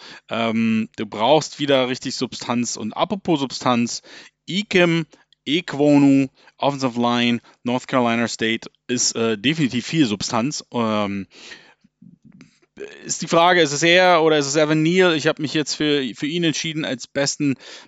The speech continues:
besten Tackle, als besten O-Liner im Draft. Und auf jeden Fall was, womit auch ein junger Quarterback wie Davis Mills sehr gut leben kann. Die Jets an vier. Hm, hier war ich lange Zeit auf O-Line.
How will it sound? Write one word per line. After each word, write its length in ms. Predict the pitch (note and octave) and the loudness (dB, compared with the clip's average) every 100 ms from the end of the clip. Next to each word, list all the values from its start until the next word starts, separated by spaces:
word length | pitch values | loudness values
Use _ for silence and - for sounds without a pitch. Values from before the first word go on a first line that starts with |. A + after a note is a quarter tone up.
| - | -4
besten 320 | C3+ - C3+ | -4 -4 -4
Tackle, 340 | - C3+ - | -4 -2 0
als 140 | B2+ - | 0 -2
besten 320 | C3+ - - | -4 -4 -6
O-Liner 500 | D3+ D#3 C#3+ C#3 C3+ | -2 0 2 2 0
im 100 | B2 | 2
Draft. 320 | A#2+ A#2+ B2 _ _ _ _ _ - - | 2 2 0 _ _ _ _ _ -20 -10
Und 80 | B2+ | -6
auf 160 | A2+ | -6
jeden 260 | G#2 C#3 D#3 | 0 2 2
Fall 260 | - B2 | 0 2
was, 260 | A2+ A#2+ - - - - | 0 -2 -4 -12 -20 -8
womit 280 | A#2 D#3+ A3 | 0 4 6
auch 160 | A3 | 4
ein 160 | G#3 G3 | 4 4
junger 240 | F#3+ G#3+ | 4 4
Quarterback 500 | F#3+ E3+ D#3 B2 B2 | 4 4 4 2 0
wie 80 | C3 | -2
Davis 300 | B2 B2 A2+ | -2 -2 -2
Mills 420 | B2 A#2 G#2 - | -2 -2 -4 -6
sehr 200 | - C#3 | 0 0
gut 260 | A#2 A#2+ G2 | 2 -4 -6
leben 300 | G2 F#2 E2 | -8 -8 -12
kann. 240 | - E2+ - _ - | -16 -18 -20 _ -8
Die 60 | C#3+ | 0
Jets 240 | G#3 - | 2 4
an 100 | E3 | 0
vier. 420 | - F#3 A3+ C#4 - _ _ | 0 2 4 4 0 _ _
Hm, 640 | - F3+ F#3 F#3 F#3+ F#3+ E3+ _ _ _ _ _ _ _ _ _ _ _ _ - _ - | -6 -2 0 2 2 0 -2 _ _ _ _ _ _ _ _ _ _ _ _ -20 _ -8
hier 200 | C3 C3+ | -4 2
war 120 | E3 | 2
ich 80 | D#3+ | 2
lange 180 | F#3 G3 | 0 2
Zeit 180 | F3+ | 2
auf 100 | D#3+ | 0
O-Line. 520 | - F#3+ G#3 B3 D4 | 0 -2 0 -2 -4